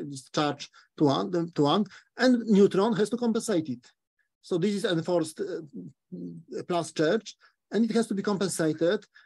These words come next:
What means larger size, and, and size will cause energy here. So, so it should have la-, large, larger en-, en-, mass energy.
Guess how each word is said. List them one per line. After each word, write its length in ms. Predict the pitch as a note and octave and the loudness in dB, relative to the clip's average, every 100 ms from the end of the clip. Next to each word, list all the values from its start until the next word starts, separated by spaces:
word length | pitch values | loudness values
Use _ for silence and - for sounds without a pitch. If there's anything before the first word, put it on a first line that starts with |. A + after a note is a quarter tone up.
| _ | _
What 200 | G3+ G#3 | -6 0
means 240 | A#3 A3 | 0 0
larger 340 | G3+ F#3+ E3+ F3+ | 0 -2 -2 -4
size, 400 | - E3 G#3 G#3 | -4 -4 -4 -4
and, 180 | G#3+ G#3 | -6 -4
and 240 | F#3 F3 | -4 -4
size 400 | - F#3+ G#3+ G3+ | -2 0 0 -2
will 360 | A3+ F3+ F#3+ G3 | -6 -6 -2 0
cause 240 | - G3+ | 2 4
energy 340 | G3+ F3 D#3+ D#3 | 6 4 4 2
here. 200 | E3+ F#3+ | 0 0
So, 160 | F#3+ | 0
so 300 | F3 F3 F3 D#3+ - _ _ _ _ | -2 0 0 -4 -14 _ _ _ _
it 240 | F3+ G3 | -8 -6
should 160 | - F#3 | 0 0
have 220 | F3 E3+ | 2 2
la-, 200 | E3+ E3+ D#3+ | 2 2 2
large, 280 | D#3 C#3+ | 0 0
larger 420 | D#3 D#3 D3+ D#3+ D#3+ | -2 -2 0 0 0
en-, 180 | C#3+ F#3 | -6 -6
en-, 120 | D#3+ G3 | -8 -6
mass 380 | D#3+ C#3+ C#3+ C#3+ | -4 -2 -2 -2
energy. 420 | C#3 C3+ B2 | -2 -4 -6